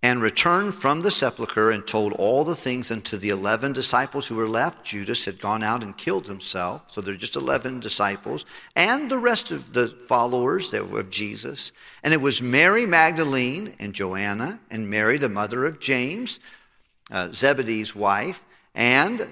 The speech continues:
the Bible tells us, "And women that were with him, other women, and told these things unto the apostles. But their words seemed to them as idle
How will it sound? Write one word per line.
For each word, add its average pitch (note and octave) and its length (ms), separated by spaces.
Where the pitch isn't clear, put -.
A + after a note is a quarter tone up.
the G#2 100
Bible G#2+ 340
tells B2+ 300
us, E3+ 120
"And G#2+ 160
women D3+ 340
that G#2+ 140
were G#2 120
with A2+ 280
him, C#3 240
other A#2+ 240
women, D3+ 380
and G2 160
told E3+ 340
these E3+ 280
things G#2+ 320
unto F#2+ 200
the F#2+ 120
apostles. - 680
But G#2 160
their G2 160
words F3+ 520
seemed F#3+ 360
to E3 100
them D3 380
as G#2+ 160
idle D#3 580